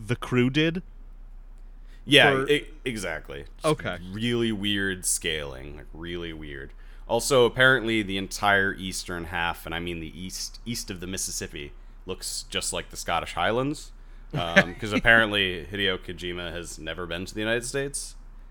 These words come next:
Speaker 2: So he assumes we're all just, you know, crawling over, like, craggy hills everywhere and, you know, doing
Speaker 1: Yeah, I
Speaker 2: whatever.
Speaker 1: I, I've always heard, I've always thought that, that the majority of the United States looks like Scotland.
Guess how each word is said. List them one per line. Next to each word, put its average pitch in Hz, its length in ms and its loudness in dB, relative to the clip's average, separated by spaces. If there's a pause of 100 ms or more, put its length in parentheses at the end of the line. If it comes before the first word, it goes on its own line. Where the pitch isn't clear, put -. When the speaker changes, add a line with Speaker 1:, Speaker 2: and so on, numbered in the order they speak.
(280)
Speaker 2:
So 82 320 -6
he 82 420 -6
assumes 90 480 -6
we're 92 140 -2
all 90 160 -2
just, 95 400 -4
you 92 80 -4
know, 80 240 -4 (640)
crawling 113 640 4
over, 104 340 2
like, 101 220 2 (160)
craggy 104 460 4
hills 101 480 -2
everywhere 98 880 0
and, 82 160 -8 (480)
you 87 120 -6
know, 76 180 -6 (720)
doing 104 200 -4
Speaker 1:
Yeah, 214 140 6
I - 20 0
Speaker 2:
whatever. 95 360 -2 (460)
Speaker 1:
I, 208 100 8 (100)
I've 226 100 4
always 214 260 2
heard, 170 160 -2
I've 175 120 0
always 170 180 0
thought 131 220 2
that, 113 180 0
that 117 180 -2
the 123 60 -4
majority 120 480 0
of 113 60 -4
the 107 80 -8
United 107 260 -4
States - 400 -2
looks 107 240 -4
like 101 160 -6
Scotland. 90 520 -4